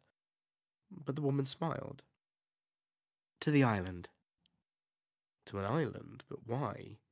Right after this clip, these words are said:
"To the island, sir." She still wore that smile, like chains around a bear. The man began to think of every island he knew.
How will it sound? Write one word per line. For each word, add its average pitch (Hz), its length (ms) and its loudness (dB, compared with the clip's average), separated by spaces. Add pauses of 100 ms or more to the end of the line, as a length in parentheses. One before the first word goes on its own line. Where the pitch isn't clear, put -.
(960)
"To 127 100 -6
the 131 480 2
island, 101 400 -10 (300)
sir." - 320 -8 (1800)
She - 140 -4
still 139 260 6
wore 131 160 4
that - 180 -4
smile, 104 640 -2 (560)
like 113 160 -4
chains 107 420 2
around 98 240 -6
a 101 40 -6
bear. 107 440 -2 (2000)
The 123 80 -2
man 156 220 6
began 131 200 2
to 131 100 -8
think 123 180 0
of 107 100 0
every 110 200 6
island 107 360 4
he 101 100 -2
knew. 104 380 -4